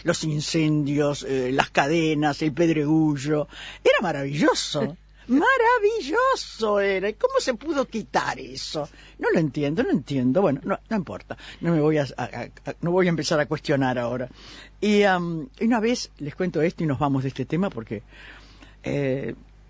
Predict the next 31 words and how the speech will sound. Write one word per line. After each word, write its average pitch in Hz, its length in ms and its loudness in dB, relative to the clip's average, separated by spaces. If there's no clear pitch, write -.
había 180 240 4
que 190 100 -4
estirar. 156 380 0
Carlos 170 300 -2
Tolbe 175 240 2
nos 160 180 0
hacía 165 240 0
esta 151 180 -2
seña 151 400 2
de 139 80 -4
estirar, 123 420 -4
¿no? 135 160 -4
Que 139 80 -8
son 135 200 -2
las 127 120 -2
dos 139 140 -2
manitos. 156 420 0
Bueno, 123 180 -2
me 123 100 -2
ven 131 200 2
igual, 120 260 -2
no 123 40 -6
importa. - 280 -12
Este, 165 580 2
<laughs> - 880 -8
y 233 100 2
estaba 262 380 4
Glauco 208 420 2
Pérez 190 340 0
Larre 156 560 -2
actuando 139 640 -6